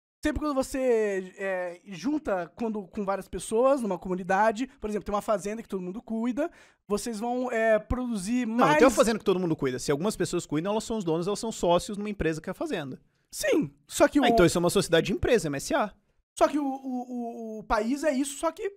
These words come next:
Speaker 1: em grande escala.
Speaker 2: Não.
Speaker 1: Não?
Speaker 2: Ni-, cara, uma S A é tipo, sei lá, eu, nós três
Speaker 1: Não,
Speaker 2: aqui a gente se junta e vai
Speaker 1: esquece
Speaker 2: fazer
Speaker 1: o
Speaker 2: uma
Speaker 1: termo
Speaker 2: fazenda.
Speaker 1: jurídico, pensa no,
Speaker 2: Não, eu tô
Speaker 1: no
Speaker 2: dizendo, nós
Speaker 1: capital
Speaker 2: três aqui
Speaker 1: humano.
Speaker 2: a gente se junta e vai fazer uma fazenda. Nós três somos donos.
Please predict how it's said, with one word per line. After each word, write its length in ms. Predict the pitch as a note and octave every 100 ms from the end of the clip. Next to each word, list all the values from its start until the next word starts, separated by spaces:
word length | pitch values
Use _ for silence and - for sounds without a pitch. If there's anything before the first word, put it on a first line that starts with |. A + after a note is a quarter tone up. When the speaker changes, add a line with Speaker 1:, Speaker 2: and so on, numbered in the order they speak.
| _ _ _
Speaker 1:
em 40 | D#4
grande 220 | A3+ G3
escala. 420 | - - A3 - _ _ -
Speaker 2:
Não. 200 | D3+ - - _ _
Speaker 1:
Não? 200 | F#3 B3+ _ _ _ _ _ _ _
Speaker 2:
Ni-, 460 | F3+ F3+ C3+ C3 - _ _ _ _
cara, 100 | G#3
uma 100 | D#3
S 220 | F3 - E3+
A 240 | G3 G3
é 80 | C#3
tipo, 180 | - D#3+
sei 100 | F#3
lá, 80 | C#3+ - - _ _
eu, 320 | F3 A#3 -
nós 260 | D#3 F#3 A#3
três 180 | G#3+ G#3+
Speaker 1:
Não, 60 | F#4+
Speaker 2:
aqui 80 | G#3+
a 20 |
gente 180 | F#3+ -
se 100 | G3+
junta 240 | F#3 D4
e 20 |
vai 100 | G#3+ A3
Speaker 1:
esquece 140 | F#4+
Speaker 2:
fazer 120 | G#4
Speaker 1:
o 40 | -
Speaker 2:
uma 60 |
Speaker 1:
termo 140 | F#4+ G4
Speaker 2:
fazenda. 160 | F#4 F#4
Speaker 1:
jurídico, 300 | D4+ - -
pensa 360 | - A3+ B3+ E4+
no, 60 |
Speaker 2:
Não, 80 | D#4+
eu 60 | A3+
tô 80 | B3
Speaker 1:
no 40 |
Speaker 2:
dizendo, 160 | G#3 A3+
nós 60 | D#3+ A3
Speaker 1:
capital 40 | -
Speaker 2:
três 160 | A3+
aqui 80 | G#3+
Speaker 1:
humano. 120 | A3
Speaker 2:
a 20 | G#3+
gente 160 | G#3
se 120 | -
junta 180 | F3+ G3
e 40 | G#3
vai 40 |
fazer 180 | A3 G3
uma 60 | G#3
fazenda. 320 | B3 F3 B2+
Nós 140 | D3
três 140 | E3 E3+
somos 180 | G3 G#3+
donos. 460 | G3 B2 - -